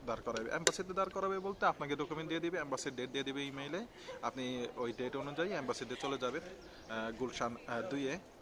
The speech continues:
ওইটার, আহ, ওইটার লোকেশনটা আমি বলে দিব, দিব নি, সমস্যা নেই।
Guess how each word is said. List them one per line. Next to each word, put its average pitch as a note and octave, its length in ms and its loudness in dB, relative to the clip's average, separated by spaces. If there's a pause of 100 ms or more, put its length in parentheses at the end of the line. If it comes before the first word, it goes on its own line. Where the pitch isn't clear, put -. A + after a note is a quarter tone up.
(460)
ওইটার, C#3 280 6
আহ, A#2+ 520 -2
ওইটার B2+ 200 2
লোকেশনটা C3+ 420 0
আমি B2 100 0
বলে A2 180 -2
দিব, D3+ 360 -4
দিব A2+ 200 2
নি, B2 100 -6
সমস্যা A2 460 -2
নেই। E3+ 100 -6